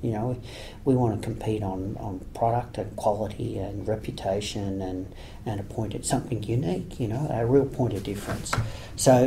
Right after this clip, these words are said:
it's, the developer will, will generally lead that way, 'cause he said, "I bought this site because,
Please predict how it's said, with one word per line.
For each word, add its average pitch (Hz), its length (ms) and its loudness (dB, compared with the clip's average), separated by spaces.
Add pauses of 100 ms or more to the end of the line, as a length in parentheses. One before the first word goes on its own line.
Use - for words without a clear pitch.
it's, - 420 0
the 135 260 2
developer 147 400 8
will, 113 240 2
will 120 240 0
generally 113 340 4
lead 123 280 6
that - 120 4
way, 117 180 2
'cause - 160 -6
he - 80 -10
said, 139 220 0
"I 123 80 0
bought 165 300 -2
this - 160 -4
site 110 280 -4
because, 104 440 -6